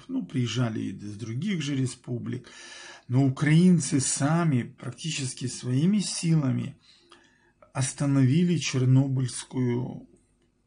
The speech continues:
просто катастрофу невиданного масштаба. Ну и не только себя ж спасли, мир спасли.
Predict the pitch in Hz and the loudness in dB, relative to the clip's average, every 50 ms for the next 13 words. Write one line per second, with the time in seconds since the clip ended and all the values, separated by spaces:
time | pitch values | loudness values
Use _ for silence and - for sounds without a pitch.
0 | _ _ - - 131 120 - - - - - - - 123 - 131 120 - - - | _ _ -14 -10 -10 -10 -10 -14 -18 -18 -14 -10 -10 -10 -8 -8 -10 -10 -10 -6
1 | - 131 151 170 165 - - 131 123 120 123 120 120 143 135 117 123 127 127 123 | -2 2 2 2 2 0 -2 -2 0 2 2 2 0 0 -2 0 0 2 2 2
2 | 123 123 120 123 123 123 - - - - 117 117 113 - - - - 113 120 123 | 0 0 0 -2 -2 -4 -6 -12 -12 -14 -14 -14 -12 -12 -12 -10 -8 -6 -4 -2
3 | 131 139 147 151 131 135 131 127 - 285 - - - - - - 170 151 120 98 | -2 -2 -2 -2 -2 0 0 0 0 -2 -2 -2 -4 -4 -4 -4 -4 -4 -4 -4
4 | - - - - - - - - - 104 117 156 214 226 - - - - 117 - | -6 -10 -12 -14 -14 -14 -14 -14 -12 -6 -2 -2 0 -2 -2 -10 -12 -14 -14 -14
5 | - - - - - - | -14 -14 -14 -16 -16 -18